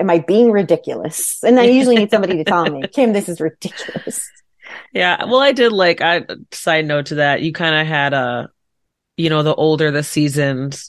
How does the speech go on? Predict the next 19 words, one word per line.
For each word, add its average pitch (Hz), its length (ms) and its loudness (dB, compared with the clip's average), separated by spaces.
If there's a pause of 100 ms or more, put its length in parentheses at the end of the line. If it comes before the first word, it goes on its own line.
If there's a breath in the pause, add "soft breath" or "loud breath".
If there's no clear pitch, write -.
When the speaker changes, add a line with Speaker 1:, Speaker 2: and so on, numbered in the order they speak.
(280)
Speaker 2:
professionals, 143 720 -4
the 151 100 -4
retired 143 460 -2
grandfather 131 560 -2
kind 127 240 -6
of 123 200 -8 (580 soft breath)
helping 151 400 -4
that 120 160 -6
along, 92 580 -8
been 117 200 -6
like, 117 400 -8 (600)
you 151 160 -2
know, 123 360 -4 (540)
giving 180 320 -2
their 160 180 2
opinions 143 440 -6
or 139 80 -2
kind 147 200 -4
of 139 220 -4